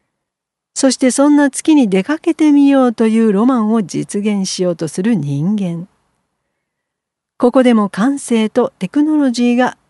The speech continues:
うまく合体して、月旅行の映像を見ることができる日が来るのが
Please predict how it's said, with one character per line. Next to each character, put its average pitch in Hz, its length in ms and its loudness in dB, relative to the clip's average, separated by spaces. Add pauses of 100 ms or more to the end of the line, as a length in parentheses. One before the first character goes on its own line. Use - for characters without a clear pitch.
う 185 120 0
ま 240 180 -2
く 156 160 -6
合 156 160 -6
体 226 320 -4
し - 120 -6
て、 190 200 -6 (640)
月 - 220 -2
旅 196 140 0
行 175 200 -4
の 165 140 -4
映 226 220 -2
像 262 200 -2
を 240 60 0
見 254 140 2
る 320 100 -4
こ 269 120 -6
と 269 120 -6
が 262 120 0
で 208 120 -2
き 269 160 -4
る 262 100 0
日 226 120 -2
が 220 160 -2
来 262 200 -6
る 262 80 0
の 254 140 0
が 277 220 -4